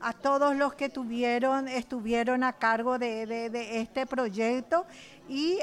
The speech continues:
expreso nuevamente mi, mi apoyo al dictamen de la Comisión de Presupuesto y cien por ciento acompaño.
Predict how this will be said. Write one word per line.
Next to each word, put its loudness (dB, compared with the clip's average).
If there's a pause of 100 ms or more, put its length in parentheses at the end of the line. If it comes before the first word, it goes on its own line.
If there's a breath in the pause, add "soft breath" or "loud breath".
expreso 2
nuevamente 2
mi, 0
mi 2
apoyo 2
al 0
dictamen 0
de 0
la 0
Comisión -4
de -2
Presupuesto -4 (340 loud breath)
y -2
cien 0
por -2
ciento -2 (120)
acompaño. -4